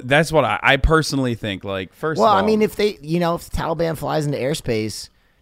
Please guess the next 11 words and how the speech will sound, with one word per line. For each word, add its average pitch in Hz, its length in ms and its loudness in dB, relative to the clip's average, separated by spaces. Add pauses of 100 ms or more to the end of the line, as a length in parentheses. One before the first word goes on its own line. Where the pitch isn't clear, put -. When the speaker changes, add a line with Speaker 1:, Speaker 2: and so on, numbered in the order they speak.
(180)
Speaker 2:
the 110 140 -6
global 127 320 -4
community 113 880 -4
gets 107 220 -8
a 123 40 -10
little 117 160 -4
cooler 131 280 -2
about 98 240 -6
you 98 80 -8
bombing 107 340 -6
a, 104 140 -6